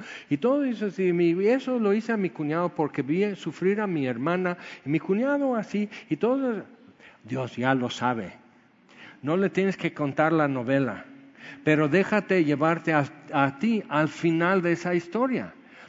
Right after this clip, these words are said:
¿Qué es lo que tú quieres hacer con esto? Mi confusión, mi error, mi soberbia, mi propio consejo. ¿Qué es lo que tú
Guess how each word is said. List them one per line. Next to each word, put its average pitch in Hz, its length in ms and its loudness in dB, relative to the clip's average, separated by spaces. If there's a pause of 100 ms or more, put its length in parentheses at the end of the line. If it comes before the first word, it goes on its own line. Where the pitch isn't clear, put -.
(240)
¿Qué 220 220 6
es 220 120 2
lo 208 180 0
que 180 120 -2
tú - 180 -8
quieres 180 420 0
hacer 156 420 -2
con 135 360 -4
esto? 165 420 -2
Mi 147 280 0
confusión, 170 840 -2 (300)
mi 185 240 2
error, 170 560 2 (320)
mi 160 320 4
soberbia, 165 840 0 (200)
mi 139 180 2
propio 208 500 0
consejo. 170 460 -4
¿Qué 175 220 0
es 160 100 -2
lo 170 160 -2
que 151 140 -4
tú 156 180 -6